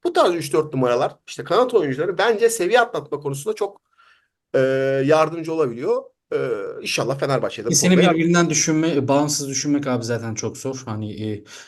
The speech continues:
Speaker 2: ya Dream Team'lerde de mutlaka o harcı, e, birbirini, hmm,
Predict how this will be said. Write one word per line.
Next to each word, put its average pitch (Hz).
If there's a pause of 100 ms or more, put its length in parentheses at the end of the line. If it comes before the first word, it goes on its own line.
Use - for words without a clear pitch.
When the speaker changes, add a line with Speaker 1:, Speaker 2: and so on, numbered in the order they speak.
Speaker 2:
ya 117
Dream 131
Team'lerde 113
de 120
mutlaka 117
o 110
harcı, 110 (480)
e, 113 (760)
birbirini, 110 (420)
hmm, 104